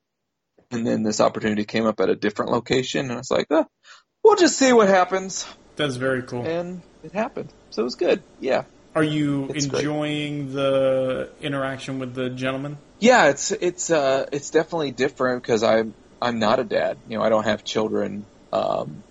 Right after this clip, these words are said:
Speaker 1: but some, you know, parenting skills and, and just talking to somebody about their options, uh, and their support system and how they're feeling about things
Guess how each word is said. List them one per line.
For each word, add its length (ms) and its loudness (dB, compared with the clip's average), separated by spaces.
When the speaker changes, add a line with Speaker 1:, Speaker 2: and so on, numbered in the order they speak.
Speaker 1:
but 280 6
some, 360 -4
you 100 0
know, 120 0
parenting 420 -2
skills 580 4
and, 560 -2
and 160 0
just 200 2
talking 440 0
to 80 -2
somebody 680 0
about 540 4
their 220 4
options, 880 -2
uh, 460 0
and 100 -2
their 80 0
support 440 0
system 600 -2
and 100 -4
how 120 2
they're 120 2
feeling 420 2
about 360 2
things 640 -4